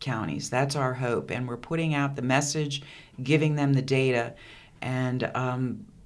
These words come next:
keeping our fingers crossed that they're gonna listen to what the science is saying and, and take the initiative to supply new funding. And to drive home the point that you started with, this is really a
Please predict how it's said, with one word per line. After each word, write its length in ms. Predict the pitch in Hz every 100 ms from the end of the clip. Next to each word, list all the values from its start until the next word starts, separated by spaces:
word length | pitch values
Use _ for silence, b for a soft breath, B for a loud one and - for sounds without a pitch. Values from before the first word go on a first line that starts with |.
| -
keeping 260 | - 151 143
our 80 |
fingers 300 | 139 156 151
crossed 360 | 143 135 127 127
that 100 | 127
they're 160 | 131 131
gonna 200 | 131 120
listen 300 | 131 135 131
to 60 |
what 160 | 123 123
the 80 | 117
science 360 | 127 123 131
is 100 | 135
saying 380 | - 131 131 123
and, 200 | 120 110 -
and 200 | 123 123
take 220 | 123 120
the 80 | 120
initiative 520 | 120 120 131 117 113
to 120 | -
supply 380 | 113 - 120 117
new 180 | 117 120
funding. 540 | 123 123 127 113 107 - - _ b b
And 120 | 208 202
to 180 | 208 170
drive 420 | - 196 208 233
home 220 | 220 185
the 80 | 151
point 360 | 143 170 175 165
that 260 | 147 -
you 120 | 147
started 460 | 143 - 180 202 185
with, 260 | 135 143 139
this 280 | 196 226
is 240 | 214 175 160
really 600 | 143 156 165 175 165 -
a 480 | 139 135 131 -